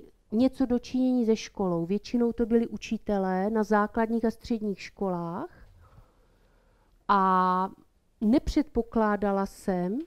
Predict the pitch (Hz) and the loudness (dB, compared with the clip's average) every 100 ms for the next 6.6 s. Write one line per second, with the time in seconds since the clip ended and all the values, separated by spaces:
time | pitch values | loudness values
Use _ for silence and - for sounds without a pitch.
0 | _ _ _ _ _ 196 214 185 185 - | _ _ _ _ _ -4 -2 0 -2 -4
1 | - 190 180 180 175 185 - 156 - 170 | -6 -2 0 -2 -2 -6 -8 -10 -6 -4
2 | 160 156 _ _ - - - - 50 _ | -4 -12 _ _ -20 -20 -20 -20 _ _
3 | _ _ _ _ _ _ _ _ _ _ | _ _ _ _ _ _ _ _ _ _
4 | - 220 190 - 202 247 262 269 214 208 | -8 -6 -6 -4 2 4 6 4 4 2
5 | 202 190 - 202 - 202 190 196 185 185 | 2 0 -2 -4 -4 -6 -4 0 0 0
6 | 196 - - 214 202 | -2 -6 -6 -2 0